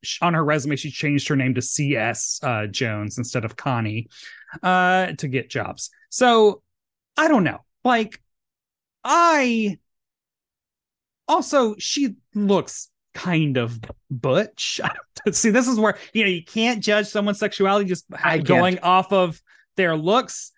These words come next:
Speaker 1: You definitely can't. I can't. No. <laughs>
Speaker 2: I, I, I wouldn't even try.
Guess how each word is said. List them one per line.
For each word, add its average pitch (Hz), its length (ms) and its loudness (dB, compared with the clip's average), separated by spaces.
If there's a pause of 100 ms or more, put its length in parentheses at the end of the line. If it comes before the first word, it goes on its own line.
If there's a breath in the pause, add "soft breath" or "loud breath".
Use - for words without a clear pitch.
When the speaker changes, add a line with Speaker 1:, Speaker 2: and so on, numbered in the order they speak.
(140)
Speaker 1:
You 220 240 4
definitely 165 560 0
can't. 135 400 -4
I 220 220 0
can't. 107 360 -10
No. 131 100 -6 (200)
<laughs> - 180 -4
Speaker 2:
I, 208 180 0 (120)
I, - 400 -4 (140)
I - 120 -4
wouldn't 156 200 2
even 117 160 -2
try. 127 500 -2